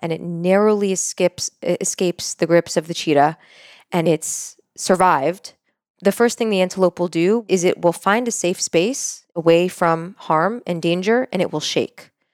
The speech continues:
So there's an autonomic nervous system response that is built in to this animal that knows that when it's done, in order to not be burdened by the weight of that traumatic experience,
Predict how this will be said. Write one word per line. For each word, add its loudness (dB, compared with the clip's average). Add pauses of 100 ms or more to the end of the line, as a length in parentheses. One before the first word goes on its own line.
(100)
So -12
there's 4
an -4
autonomic 2
nervous 0
system -6
response -2
that -2
is -2
built 0 (100)
in -4 (200)
to 0 (100)
this 0
animal 0 (300)
that 4
knows 0
that 0
when 0
it's -6
done, 0 (460)
in 0
order 4
to -6
not -2
be -6 (340)
burdened 2 (100)
by 2
the 2
weight 2
of -4
that 2
traumatic -2
experience, -4